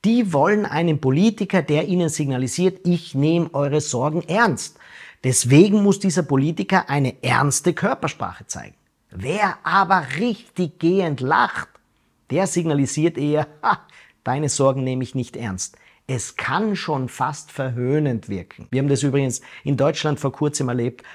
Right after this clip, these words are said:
Auch da hat ein Lachen an unpassender Stelle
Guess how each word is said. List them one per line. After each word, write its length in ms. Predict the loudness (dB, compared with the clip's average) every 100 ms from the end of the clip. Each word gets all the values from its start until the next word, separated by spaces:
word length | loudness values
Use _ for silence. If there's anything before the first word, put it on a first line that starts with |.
| -20 -4
Auch 220 | -4 -4
da 480 | -2 0 2 -2 -2
hat 260 | -4 -4
ein 140 | -8 -6
Lachen 480 | -2 -2 -2 -4
an 140 | -4 -2
unpassender 600 | -4 -2 -4 -6 -8 -10
Stelle 500 | -10 -8 -8 -8